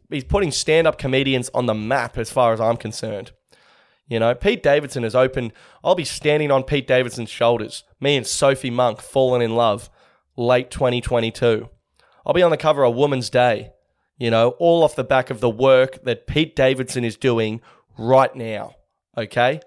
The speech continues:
Love Pete Davidson. So, I find this beef so funny because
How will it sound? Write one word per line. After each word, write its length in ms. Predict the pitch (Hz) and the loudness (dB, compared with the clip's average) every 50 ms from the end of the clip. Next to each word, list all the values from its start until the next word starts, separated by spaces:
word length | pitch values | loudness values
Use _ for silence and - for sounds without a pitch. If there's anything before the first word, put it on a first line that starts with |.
| _ _ _ _ _ _ _ _ _ _ - | _ _ _ _ _ _ _ _ _ _ -14
Love 420 | 110 113 117 139 160 170 127 - | -8 0 2 4 4 4 2 -4
Pete 240 | - 135 117 113 - | -8 -10 -10 -8 -6
Davidson. 520 | - 107 104 104 101 107 - - - - _ _ _ _ _ _ _ _ _ _ _ _ _ _ _ _ | -6 -6 -6 -6 -10 -14 -16 -18 -18 -20 _ _ _ _ _ _ _ _ _ _ _ _ _ _ _ _
So, 540 | - - - 131 123 120 117 113 113 117 117 _ _ _ _ _ _ _ _ _ _ _ _ _ _ _ _ _ _ _ _ _ _ - - | -14 -6 -2 0 2 2 2 2 0 -2 -6 _ _ _ _ _ _ _ _ _ _ _ _ _ _ _ _ _ _ _ _ _ _ -10 -4
I 100 | - 147 | -4 -2
find 380 | 160 160 - - 190 220 240 233 | -2 -2 0 2 2 4 2 0
this 120 | 214 196 | -2 -6
beef 320 | - - 170 156 139 127 - | -4 -2 0 0 0 -2 -6
so 240 | - - 151 143 131 | -4 0 0 0 0
funny 340 | 131 - 127 123 120 113 | 2 0 0 0 0 -2
because 560 | 107 107 120 104 - 131 120 113 107 - - | -4 -8 -10 -4 -2 -2 -2 -2 -4 -8 -12